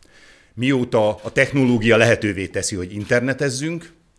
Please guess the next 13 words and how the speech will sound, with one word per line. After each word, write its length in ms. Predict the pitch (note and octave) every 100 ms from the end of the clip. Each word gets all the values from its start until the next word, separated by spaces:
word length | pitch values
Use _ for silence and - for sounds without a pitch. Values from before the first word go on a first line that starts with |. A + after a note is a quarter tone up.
| _ _ -
azóta 680 | A2+ A#2 G#2+ - G#2 G2+ G2+
az 160 | - -
internetszolgáltatás 1300 | A#2+ A#2+ G#2+ G#2+ F#2+ G#2+ G2 G2 F#2 G2+ - G2 F#2
igénybevétele 760 | G#2+ G#2 G2+ F#2+ F#2+ G2 F2+
után 380 | G2 F#2 F#2 F#2
áfát 360 | F#2 F#2 F2+ F2
kellett 360 | F2+ E2 D#2+
fizetni. 560 | - G#2+ C3+ D#3 D#3+ E3+ _ _ _ _ - -
Az 100 | G2+
internetezés 720 | B2+ A2+ G#2+ G2 G2 G2 F2+
áfája 540 | C3 A2 - F#2+ F#2+
Magyarországon 920 | G#2 G#2+ F#2 F#2 F#2 A2 A2 B2 C#3 C3+ - _ - _ _ _
az 400 | G2 F2+ F#2